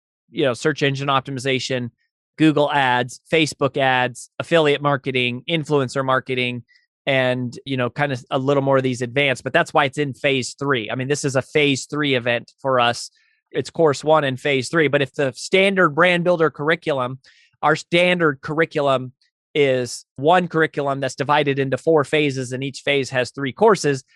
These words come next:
this would be number seven out of twelve, just to give you a reference. High Traffic Strategies is number seven out of twelve. Now, we actually have more than twelve events 'cause we have some other ancillary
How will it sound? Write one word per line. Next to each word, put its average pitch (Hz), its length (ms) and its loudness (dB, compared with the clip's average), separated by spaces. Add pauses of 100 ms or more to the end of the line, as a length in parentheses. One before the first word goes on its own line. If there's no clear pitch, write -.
(120)
this 175 200 2
would 170 140 2
be 147 120 2
number 156 360 0
seven 151 760 2
out 147 220 0
of 127 220 -6
twelve, 123 520 2
just 139 180 -8
to 156 60 -2
give 143 200 -2
you 131 120 0
a 123 100 2
reference. 127 520 0
High 143 160 0
Traffic 139 320 -4
Strategies 131 600 -4
is 123 160 -8 (340)
number 147 240 2
seven 156 440 2
out 127 140 0
of 117 120 -10
twelve. 135 400 0 (300)
Now, 147 140 0
we 147 120 2
actually 147 260 -2
have 131 160 -2
more 143 240 0
than 131 100 -4
twelve 135 240 -2
events 123 300 -6
'cause 120 160 -12
we 123 80 -6
have 127 120 -4
some 127 160 -8
other 123 160 -4
ancillary 123 640 -4